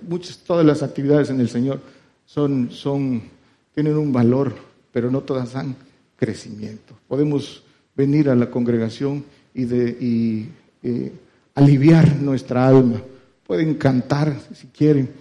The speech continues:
y pueden, eh, deleitar, deleitar sus emociones, deleitar su alma, pero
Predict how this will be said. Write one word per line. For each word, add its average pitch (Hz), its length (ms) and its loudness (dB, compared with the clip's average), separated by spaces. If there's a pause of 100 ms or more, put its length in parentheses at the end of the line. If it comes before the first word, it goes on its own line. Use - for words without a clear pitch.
(120)
y 143 100 0
pueden, 143 420 0 (440)
eh, 123 240 -4 (560)
deleitar, 127 600 4 (240)
deleitar 131 880 0 (320)
sus 120 400 -8
emociones, 139 500 -4
deleitar 117 400 -4
su 113 160 -12
alma, 113 200 -6
pero 117 340 -4